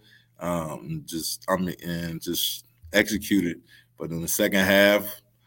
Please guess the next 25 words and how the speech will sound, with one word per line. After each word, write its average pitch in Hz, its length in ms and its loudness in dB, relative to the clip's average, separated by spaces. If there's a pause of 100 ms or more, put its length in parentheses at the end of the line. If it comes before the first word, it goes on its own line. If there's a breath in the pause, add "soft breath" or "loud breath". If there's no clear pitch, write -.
(440)
one 85 160 -4
of 87 140 -2
them 85 80 -10
things, 95 340 2
we 90 120 2
had 92 180 4
the 92 120 2
offense 95 360 2
stay 98 180 2
on 95 140 2
the 92 80 -2
field 101 280 2
and 98 80 2
they 90 80 2
just 87 280 -4
kept 92 220 -2
scoring. 101 420 0
We 90 100 0
getting 90 300 -2
three 95 240 0
and 95 100 0
outs 104 360 0
and 85 120 -6
it 82 60 -6
just 82 420 -8